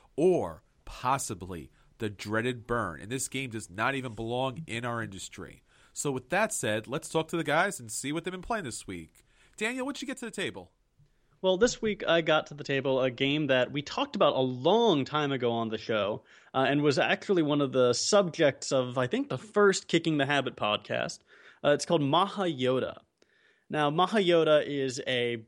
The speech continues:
Speaker 2: beautifully illustrated game, uh, set in a world populated by creatures from Hindu myth. Uh, and essentially, you're playing through a sort of celestial battle between good and evil, right? Between two sides of a celestial battlefield.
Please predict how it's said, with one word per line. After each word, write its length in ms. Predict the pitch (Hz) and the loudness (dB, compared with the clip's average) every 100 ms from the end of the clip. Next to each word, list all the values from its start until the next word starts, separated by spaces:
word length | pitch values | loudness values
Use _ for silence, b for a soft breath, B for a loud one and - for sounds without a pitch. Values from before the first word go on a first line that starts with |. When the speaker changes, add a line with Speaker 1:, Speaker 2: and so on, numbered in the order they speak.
| _ | _
Speaker 2:
beautifully 840 | 151 156 180 196 196 180 - 131 123 | -10 0 6 8 8 6 4 0 2
illustrated 680 | 127 127 - 135 120 113 113 | 2 0 -2 -2 0 -2 -2
game, 460 | 113 104 - 135 b b b _ | -4 -4 -10 -12 b b b _
uh, 440 | 113 107 107 107 98 - - - - | -2 0 2 0 -2 -10 -18 -20 -10
set 400 | - - 190 - | -2 2 4 2
in 100 | 165 | 0
a 100 | 160 | 0
world 600 | 143 143 143 143 139 127 _ | 2 2 4 4 2 -4 _
populated 560 | - 151 147 139 131 127 | 0 2 2 0 0 0
by 200 | 120 120 | 2 2
creatures 520 | - 143 - 139 120 | -2 -12 -8 -6 -4
from 200 | - 131 | -4 -4
Hindu 340 | 113 127 117 | -2 -2 0
myth. 300 | 113 104 - - _ b b b b | 0 0 -4 -12 _ b b b b
Uh, 180 | 127 127 | 0 4
and 140 | 143 147 | 4 4
essentially, 460 | 147 220 202 180 | 4 2 4 2
you're 140 | 147 147 | 4 2
playing 480 | - 160 156 143 139 | 2 2 4 2 0
through 240 | 147 131 | 0 2
a 40 | |
sort 220 | 123 135 127 | 2 0 0
of 80 | |
celestial 760 | - 143 131 135 - - 131 123 | 0 0 2 2 -2 0 0 0
battle 480 | 120 113 107 101 - | 2 2 2 0 -6
between 800 | 104 - 117 110 110 110 117 - _ - 143 | -10 -8 -6 -4 -2 -4 -6 -12 _ -14 -2
good 340 | 139 139 131 | 4 6 6
and 300 | 127 120 113 | 4 2 0
evil, 460 | 104 107 - - - | -2 -6 -8 -12 -12
right? 200 | - - | -8 -6
Between 320 | - - 123 | -6 -2 -2
two 180 | 113 131 | 0 -2
sides 480 | 110 143 117 113 113 | 2 4 4 4 2
of 60 | 107 | -2
a 40 | |
celestial 460 | - 110 95 - 87 | -2 0 0 -2 -2
battlefield. 720 | 71 73 - - - - | 0 -2 -2 -6 -10 -10